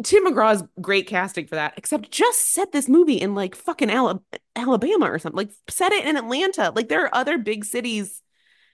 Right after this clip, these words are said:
in the South you could have sent it, set it in, and then everyone can have the accents. I guess, like, did we want it cold?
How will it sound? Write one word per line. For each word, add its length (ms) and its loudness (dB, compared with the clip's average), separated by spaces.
in 180 4
the 100 4
South 440 -4
you 80 -6
could 140 -4
have 80 -8
sent 220 -6
it, 100 -10
set 200 -2
it 100 2
in, 180 2
and 140 -2
then 100 -2
everyone 280 -2
can 100 -6
have 120 -6
the 100 -4
accents. 420 -6
I 60 0
guess, 240 0
like, 140 -4
did 120 -8
we 100 -2
want 180 -2
it 100 -6
cold? 360 -2